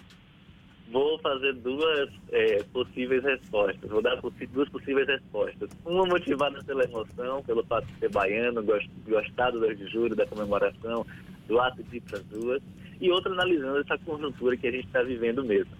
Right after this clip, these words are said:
E espero com muita força que nos próximos anos, né, o festejo volte com todo o brilho que sempre teve, apesar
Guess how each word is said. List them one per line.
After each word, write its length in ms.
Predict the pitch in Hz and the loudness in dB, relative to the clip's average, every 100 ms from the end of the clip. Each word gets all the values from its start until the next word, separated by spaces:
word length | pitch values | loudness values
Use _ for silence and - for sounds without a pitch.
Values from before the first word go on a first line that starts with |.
| - - - | -18 -18 -6
E 140 | - 247 | 2 2
espero 580 | - - 147 151 170 - - | 2 0 2 2 2 -4 -8
com 80 | 135 | -4
muita 340 | 147 143 131 - | -2 0 -2 -2
força 500 | 123 147 156 185 107 95 - | 2 4 2 -2 -12 -12 -10
que 120 | 117 | -8
nos 220 | 120 117 92 | -8 -8 -4
próximos 580 | 113 107 95 101 95 101 | 0 0 0 -10 -8 -2
anos, 440 | 104 127 110 95 | 0 0 -2 -2
né, 160 | 104 110 - - | -2 -4 -4 -4
o 100 | 117 | 0
festejo 540 | 131 120 131 135 139 | 2 2 2 0 0
volte 400 | 117 117 127 - | 0 2 2 -4
com 160 | 131 123 | -12 -6
todo 240 | 139 147 | -6 -4
o 20 | |
brilho 460 | 113 110 113 127 117 | -6 -4 0 0 -2
que 160 | - 104 | -4 -6
sempre 300 | 117 110 - | -4 -4 -6
teve, 480 | - 98 95 95 131 - - - - - - | -4 2 2 2 -4 -8 -14 -8 -8 -6 -2
apesar 920 | 214 262 - - 104 98 110 123 113 | 0 0 0 2 2 0 0 2 0